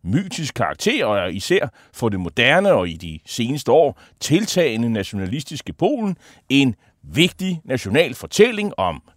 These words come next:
tappert kæmpende polske patrioter, der endda imponerede den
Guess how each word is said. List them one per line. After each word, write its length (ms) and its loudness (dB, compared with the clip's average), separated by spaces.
tappert 460 2
kæmpende 480 -2
polske 420 -6
patrioter, 640 0
der 60 8
endda 480 6
imponerede 680 -2
den 240 0